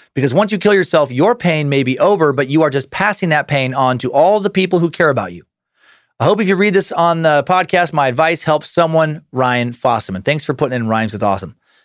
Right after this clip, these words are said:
Yes, thank you, uh, Ryan. That's great. Thanks for sharing that with us. I mean, who knows who needed to hear that this week? Uh, you could have quite literally just saved a life.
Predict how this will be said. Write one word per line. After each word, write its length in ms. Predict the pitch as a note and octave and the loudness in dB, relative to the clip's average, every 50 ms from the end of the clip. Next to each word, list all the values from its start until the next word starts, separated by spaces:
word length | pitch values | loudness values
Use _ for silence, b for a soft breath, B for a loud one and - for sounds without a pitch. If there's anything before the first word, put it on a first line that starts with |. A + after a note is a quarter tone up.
| _ - | _ -2
Yes, 260 | - D3+ C#3 B2 - - | 0 0 0 0 -2 -2
thank 300 | - E3 F3 F3+ D#3 - | 0 0 0 0 0 0
you, 200 | E3 D3+ D3 C#3 | 0 2 2 2
uh, 160 | C3+ B2+ B2 | 2 0 2
Ryan. 200 | A#2+ B2+ B2 A#2+ | 0 0 -2 -2
That's 120 | A2+ - | -4 -4
great. 420 | - - C3+ C3+ A2+ F#2+ - - _ _ _ | -2 0 0 0 0 -4 -10 -20 _ _ _
Thanks 140 | - B2 A#2 | -10 -8 -6
for 80 | - A2+ | -4 -4
sharing 300 | - - D3+ E3 F3 F3 | -2 0 0 0 2 2
that 80 | F3 | 0
with 120 | E3+ E3+ F#3 | 0 2 0
us. 220 | F#3 F3 - - - | 0 -2 -2 -6 -6
I 60 | - B2+ | -4 -2
mean, 120 | B2+ A2+ | -2 -2
who 220 | G#2 - E3 F#3+ | -2 0 0 2
knows 440 | G#3 G3+ F#3+ F#3 F3+ E3+ D3+ - - _ _ _ _ _ _ - | 2 2 2 2 2 0 -2 -4 -12 _ _ _ _ _ _ -2
who 140 | - D#3+ E3+ | 0 2 2
needed 240 | E3+ F3+ D#3+ D#3 C#3 | 2 2 0 0 -2
to 60 | C3 | -2
hear 180 | A#2 - E3+ E3 | 0 0 0 0
that 160 | C#3+ A#2 G2 | 0 -2 -4
this 160 | G#2 G2 - | -6 -12 -10
week? 240 | - F2+ - _ _ _ _ _ _ _ _ _ _ _ _ _ _ | -12 -12 -12 _ _ _ _ _ _ _ _ _ _ _ _ _ _
Uh, 380 | - A#2 B2+ B2+ B2+ B2 B2+ B2+ | -2 0 0 2 2 2 0 0
you 140 | B2 C3+ C#3 | -2 -2 -2
could 100 | - F3 | 0 0
have 100 | D#3+ D3 | 0 0
quite 220 | - D#3+ D#3+ D3+ C#3+ | 0 0 0 0 2
literally 280 | D3+ D#3 D3+ D3 C#3 | 0 0 2 0 0
just 200 | B2 B2+ A#2+ - | -2 -2 -4 -2
saved 220 | - C3+ B2+ B2 A#2+ | 0 0 0 0 0
a 40 | |
life. 340 | A#2+ C3 A2 G#2 - - _ | 0 -2 -2 -4 -8 -16 _